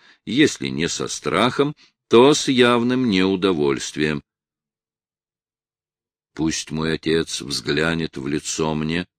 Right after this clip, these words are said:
сказал твердое сердце. Он не увидит в нем перемены. Правда, мои молодые люди не вышли на тропу войны. Они видели вещи и сны, в которых им было указано не делать этого.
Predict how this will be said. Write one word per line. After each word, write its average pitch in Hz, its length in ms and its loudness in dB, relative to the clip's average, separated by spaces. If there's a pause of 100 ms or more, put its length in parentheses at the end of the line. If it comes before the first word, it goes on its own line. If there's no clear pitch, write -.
(360)
сказал 76 440 -4
твердое 73 520 -2
сердце. - 500 -4 (560)
Он 104 400 2
не 113 120 2
увидит 104 460 2
в 98 120 0
нем 95 240 0
перемены. 85 560 0 (1300)
Правда, 98 500 2
мои 98 340 2
молодые 92 460 2
люди 95 240 2
не 95 180 2
вышли 98 400 0
на 101 160 -2
тропу 98 340 -2
войны. 104 520 0 (680)
Они 90 360 2
видели 98 460 2
вещи 98 520 4
и 95 120 2
сны, 135 500 -4 (500)
в - 140 -14
которых 80 580 0
им 80 200 -4
было 73 180 0
указано 73 600 -2
не 76 200 -4
делать 71 380 -2
этого. 60 340 -10